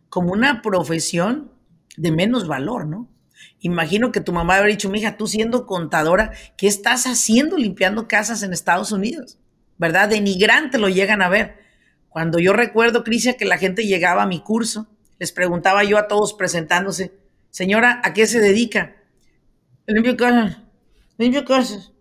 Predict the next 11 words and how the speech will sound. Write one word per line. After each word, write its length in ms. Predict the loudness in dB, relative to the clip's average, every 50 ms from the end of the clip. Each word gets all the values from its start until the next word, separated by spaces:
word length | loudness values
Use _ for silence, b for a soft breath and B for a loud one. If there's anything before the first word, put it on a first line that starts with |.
| _ _ _
limpieza 380 | -4 -2 0 0 0 0 0 0
de 80 | 0 0
casas." 320 | -2 -4 -4 -6 -12 -20 _
Se, 240 | -4 -2 -2 0 2
se 100 | 0 0
tapaban 540 | 2 0 0 2 2 2 4 4 4 2 2
la 80 | 2
boca 320 | 2 2 0 0 -2 -2 -2
para 200 | 0 0 0 0
no 120 | 0 -2
expresarlo. 640 | -4 -4 -6 -6 -6 -2 0 0 0 -2 -4 -8 -12